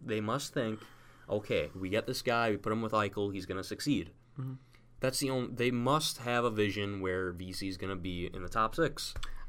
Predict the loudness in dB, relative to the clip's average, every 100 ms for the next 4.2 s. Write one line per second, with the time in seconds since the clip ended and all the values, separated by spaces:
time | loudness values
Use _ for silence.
0 | 8 8 8 2 6 8 10 8 6 8
1 | 6 4 2 2 6 6 6 2 0 -2
2 | 0 2 2 2 0 4 6 8 6 4
3 | 4 6 8 8 6 2 2 2 0 0
4 | 0 -2